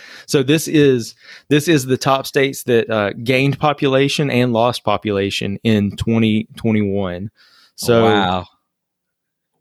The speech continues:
Speaker 2: That's
Speaker 1: what do you think?
Speaker 2: huge.
Speaker 1: Are we surprised here? Florida
Speaker 2: Uh,
Speaker 1: is
Speaker 2: no.
Speaker 1: number one, ladies and
Speaker 2: I am
Speaker 1: gentlemen.
Speaker 2: not surprised about that. I knew Florida was gonna be on the top, at least top two or three.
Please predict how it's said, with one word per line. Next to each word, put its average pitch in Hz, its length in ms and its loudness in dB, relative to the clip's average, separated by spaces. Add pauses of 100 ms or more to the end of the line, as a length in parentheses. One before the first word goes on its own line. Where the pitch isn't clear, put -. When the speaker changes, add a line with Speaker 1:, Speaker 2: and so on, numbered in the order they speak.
(140)
Speaker 2:
That's 117 240 -10
Speaker 1:
what 113 140 2
do 123 80 4
you 139 120 4
think? 123 200 2
Speaker 2:
huge. 117 80 2
Speaker 1:
Are 120 40 4
we 120 120 2
surprised 120 680 0
here? 151 360 -2 (160)
Florida 120 420 2
Speaker 2:
Uh, 120 40 0
Speaker 1:
is 123 220 2
Speaker 2:
no. 120 80 -2
Speaker 1:
number 117 180 0
one, 110 480 0
ladies 107 300 -2
and 110 100 0
Speaker 2:
I 117 40 4
am 120 80 4
Speaker 1:
gentlemen. 101 200 0
Speaker 2:
not 131 120 -2
surprised 98 360 -2
about 90 300 0
that. 85 320 0
I 101 100 0
knew 107 300 4
Florida 98 480 2
was 95 160 0
gonna 95 180 0
be 87 240 -2
on 82 220 -2
the 80 140 -6
top, 78 360 -6 (1040)
at 95 80 -6
least 92 180 -6
top 98 220 -2
two 95 240 2
or 87 60 2
three. 82 360 -4